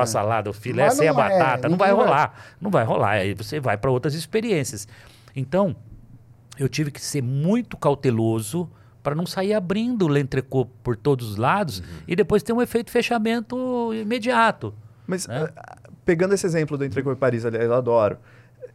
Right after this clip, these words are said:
Speaker 4: Como que os aplicativos de last mile, tipo iFood e tudo mais, mudaram essa dinâmica? Porque eles podem ajudar a dar mais recorrência, né?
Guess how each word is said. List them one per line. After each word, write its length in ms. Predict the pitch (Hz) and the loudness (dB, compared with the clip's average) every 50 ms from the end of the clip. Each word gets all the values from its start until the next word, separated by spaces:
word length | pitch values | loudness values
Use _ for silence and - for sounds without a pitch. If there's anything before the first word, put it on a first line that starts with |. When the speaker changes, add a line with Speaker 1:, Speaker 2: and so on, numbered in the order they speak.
| _ _ _ _ - - _ - - - _ _ - - - - | _ _ _ _ -20 -20 _ -20 -20 -20 _ _ -20 -18 -10 -8
Speaker 4:
Como 200 | 220 277 392 - | -8 -8 -8 -8
que 80 | - | -8
os 80 | 339 269 | -4 -4
aplicativos 760 | 220 - 196 180 190 165 - - - 175 170 147 139 131 120 | -4 -4 -4 -6 -6 -6 -6 -6 -6 -6 -6 -4 -6 -8 -6
de 80 | 135 | -4
last 280 | 127 131 123 123 - 127 | -2 -2 -2 -4 -4 -4
mile, 340 | 117 120 131 139 131 110 104 | -2 0 0 0 0 -2 -4
tipo 300 | - - - - 143 147 | -6 -8 -2 2 2 2
iFood 680 | 139 - - - - 120 131 151 160 143 127 - 117 113 | 2 0 -4 -10 -6 -4 -2 0 0 0 -2 -4 -8 -10
e 20 | |
tudo 200 | - 143 131 127 | -8 -8 -8 -6
mais, 200 | 131 131 139 135 | -4 -4 -4 -4
mudaram 340 | 147 147 139 127 131 127 127 | -4 -4 0 2 2 2 2
essa 160 | - - 135 | 0 -4 -6
dinâmica? 480 | 123 135 131 127 117 117 117 107 - - | -6 -4 -4 -4 -4 -4 -6 -6 -8 -6
Porque 260 | - 139 135 - 185 | -8 -6 -4 -2 0
eles 220 | 180 185 - 330 - | 0 0 0 -2 -4
podem 380 | - - 175 180 196 226 196 | -2 0 2 2 2 2 0
ajudar 400 | 170 147 131 131 120 123 123 131 | -2 -2 -2 -2 0 2 2 2
a 40 | 143 | 2
dar 120 | 151 170 | 0 0
mais 240 | 175 175 180 190 - | -2 0 -2 -2 -4
recorrência, 920 | - - 196 - - - 226 - 180 185 190 180 151 - - - 113 104 | -4 -6 -6 -4 -2 -2 -2 -2 -2 -6 -6 -6 -8 -10 -8 -8 -6 -4
né? 300 | 104 107 113 127 147 160 | -4 -2 -2 -2 -4 -6